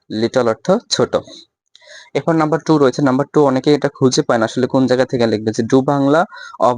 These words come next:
the lesson A, do first six sentence। এখানে মানে হচ্ছে তোমার, আহ, লেসন এ তে, লেসন এ তে ছয়টা শব্দ রয়েছে, যে ছয়টি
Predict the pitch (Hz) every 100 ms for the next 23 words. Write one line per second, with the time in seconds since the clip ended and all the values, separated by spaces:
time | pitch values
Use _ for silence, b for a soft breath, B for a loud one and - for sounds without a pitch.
0 | 117 127 110 113 120 - 147 180 - 123
1 | - - _ _ _ _ 117 151 151 -
2 | 196 - - - - - 190 208 - -
3 | 113 101 95 - - 147 147 175 151 139
4 | 117 117 127 - - 107 123 127 131 B
5 | B B - 107 101 98 - - - -
6 | 101 123 127 160 151 - _ 175 196 -
7 | 110 107 110 113 120 - 147 151 156 156
8 | - 120 - - 135 131 156 - 139 131
9 | 156 135 110 - - 165 B B B -
10 | 151 147 151 123 -